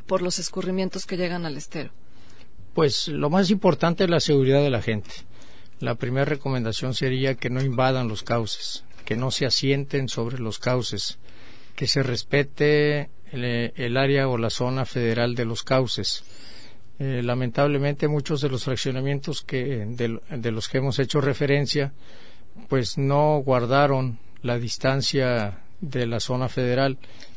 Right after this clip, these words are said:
Speaker 2: están prácticamente asentados sobre los cauces o muy en la orilla de los cauces. Aunque, bueno, algunos de ellos ya están canalizados con, eh, mampostería. Eh, la otra recomendación será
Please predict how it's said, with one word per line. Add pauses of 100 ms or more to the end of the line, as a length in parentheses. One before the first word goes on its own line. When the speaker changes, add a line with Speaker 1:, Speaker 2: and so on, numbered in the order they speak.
Speaker 2:
están
prácticamente
asentados
sobre
los
cauces (580)
o
muy
en
la
orilla
de
los
cauces. (500)
Aunque,
bueno, (140)
algunos
de
ellos
ya
están
canalizados
con,
eh,
mampostería. (1160)
Eh,
la
otra
recomendación
será